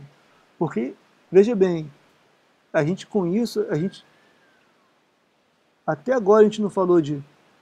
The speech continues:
tonalidade, até agora a gente não falou de escala, até agora a gente não colocou nenhuma armadura. Isso,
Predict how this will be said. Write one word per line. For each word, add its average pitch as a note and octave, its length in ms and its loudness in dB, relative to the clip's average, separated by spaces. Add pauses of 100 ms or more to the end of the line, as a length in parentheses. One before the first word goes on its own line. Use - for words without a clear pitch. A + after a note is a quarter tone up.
(240)
tonalidade, F3 760 2 (2000)
até D3+ 240 2
agora G#3 200 4
a - 20 4
gente - 120 -4
não F#3 80 -4
falou D#3+ 240 -2
de C#3 140 -10
escala, F3 640 0 (1600)
até D#3+ 260 0
agora G#3 260 4
a - 20 8
gente G#3 180 -2
não G3 80 -4
colocou F#3+ 360 0
nenhuma B3 360 -2
armadura. D#3+ 640 2 (2500)
Isso, A3 400 -2